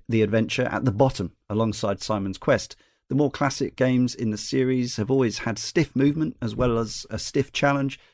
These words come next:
but the adventure was just too sluggish and too unforgiving, and by the time of the prolonged death trap stage, I called it quits. The game just isn't much fun to play, and unlike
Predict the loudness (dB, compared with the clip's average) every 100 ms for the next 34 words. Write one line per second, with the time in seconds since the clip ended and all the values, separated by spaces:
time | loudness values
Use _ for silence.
0 | -8 -6 0 0 4 2 2 0 0 -2
1 | -6 -12 -6 -6 -2 2 4 2 2 4
2 | 4 0 -4 -10 _ -8 -4 2 4 4
3 | 0 0 0 2 -2 -8 _ _ -2 0
4 | 0 0 2 2 2 0 2 4 4 2
5 | 2 2 0 0 0 0 -2 0 2 2
6 | -2 -4 -6 -6 -6 -6 -8 -10 -16 -16
7 | -16 -20 _ 0 2 2 0 2 2 2
8 | -2 -4 -6 -6 -2 -2 -2 -4 _ _
9 | -4 -2 0 0